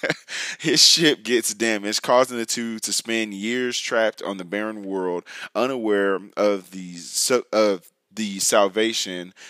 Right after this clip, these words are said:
that would one day come from an unlikely, um, ally." Years later on Earth, Goku and Prince Vegeta,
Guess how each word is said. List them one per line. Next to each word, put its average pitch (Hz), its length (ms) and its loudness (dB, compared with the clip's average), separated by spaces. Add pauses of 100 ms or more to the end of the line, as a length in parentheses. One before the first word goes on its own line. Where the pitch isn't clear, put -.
(100)
that 101 240 4
would 95 140 -8
one 113 320 -4
day 101 240 0
come 98 400 -6
from 92 200 -10
an 87 60 -8
unlikely, 92 840 -4 (280)
um, 90 480 -4
ally." 73 460 2 (920)
Years 131 400 0
later 123 260 4
on 101 220 0
Earth, 92 400 -2
Goku 127 680 -4 (300)
and 101 260 -4
Prince 127 300 -2
Vegeta, 95 800 -4